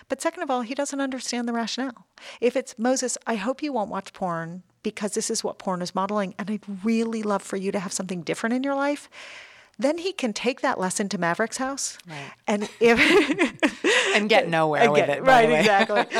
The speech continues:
Speaker 2: <laughs>
Speaker 1: But it's in there. It's in the lockbox. But when other kids are engaging,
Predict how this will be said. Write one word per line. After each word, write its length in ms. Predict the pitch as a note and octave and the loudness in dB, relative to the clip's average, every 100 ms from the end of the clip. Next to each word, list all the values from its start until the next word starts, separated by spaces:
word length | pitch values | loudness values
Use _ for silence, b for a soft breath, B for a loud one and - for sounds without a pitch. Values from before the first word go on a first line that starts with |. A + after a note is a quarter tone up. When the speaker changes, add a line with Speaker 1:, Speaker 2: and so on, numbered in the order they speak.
| - | -2
Speaker 2:
<laughs> 60 | - | -2
Speaker 1:
But 120 | E4 | -2
it's 140 | D#4 | -4
in 260 | D4+ D4 D4+ | -6 -6 -6
there. 260 | C4 G#3 - | -6 -4 -4
It's 160 | A#3 | -2
in 120 | C4+ C4 | -2 -2
the 80 | |
lockbox. 400 | B3 A3 - F3+ - - | -4 -4 -6 -8 -12 -6
But 200 | B3 B - | -6 B -4
when 180 | A3+ A3 | -4 -2
other 260 | G#3 A3 B3+ | -2 0 -2
kids 320 | - G3+ G#3 | -4 -8 -6
are 80 | F#3+ | -8
engaging, 640 | F3 F3+ F3 G3 F3 F3+ | -6 -6 -4 -6 -6 -8